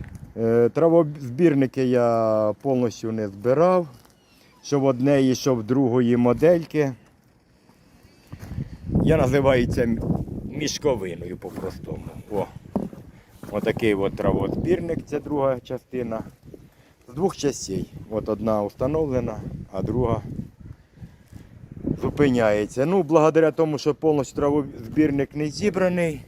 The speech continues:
давайте подивимося, який там вже стоїть мощний ніж. О. Переб'є все, що угодно.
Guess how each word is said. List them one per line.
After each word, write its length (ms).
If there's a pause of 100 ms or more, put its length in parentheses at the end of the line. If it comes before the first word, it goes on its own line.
(420)
давайте 460
подивимося, 720 (580)
який 400
там 180
вже 180
стоїть 480 (120)
мощний 500
ніж. 440 (420)
О. 160 (3250)
Переб'є 560
все, 260
що 240
угодно. 520